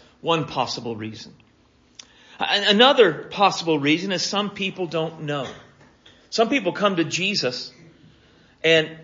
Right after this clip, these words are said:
they really don't know how they're supposed to live for Jesus, and what they don't know comes out in their lives. Uh, when I recommitted my life to Jesus, or co-, really seriously committed my life to Jesus, I was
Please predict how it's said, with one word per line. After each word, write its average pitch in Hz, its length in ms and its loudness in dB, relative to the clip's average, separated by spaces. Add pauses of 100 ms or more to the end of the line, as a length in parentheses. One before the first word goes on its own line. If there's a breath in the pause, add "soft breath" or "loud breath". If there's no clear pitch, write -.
they 175 160 6
really 208 320 6
don't 185 460 0
know 175 260 4
how 175 300 2
they're 180 120 -2
supposed 165 520 -4
to 180 80 0
live 170 380 4
for 135 180 -6
Jesus, 120 560 -8
and 156 100 -6
what 175 160 0
they 175 160 0
don't 175 460 -2
know 127 420 -4 (540 soft breath)
comes 175 240 0
out 143 180 4
in 147 80 0
their 151 100 0
lives. 147 580 0 (880 soft breath)
Uh, 143 300 0 (1000)
when 180 140 2
I 208 100 8
recommitted 202 640 -2
my 165 200 0
life 165 260 -2
to 160 80 -10
Jesus, 131 360 -6
or 143 80 -2
co-, 156 160 -14
really 175 300 2
seriously 170 540 -2
committed 156 440 -4
my 123 140 -6
life 117 300 -6
to 123 80 -18
Jesus, 135 320 -10
I 143 80 0
was 160 200 -4